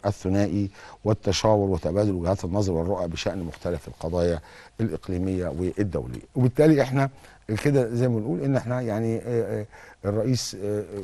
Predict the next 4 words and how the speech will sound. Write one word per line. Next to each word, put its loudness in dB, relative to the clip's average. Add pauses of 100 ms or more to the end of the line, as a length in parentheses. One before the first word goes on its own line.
في -4
دبي، 4 (380)
وبدأت 2
النهاردة 4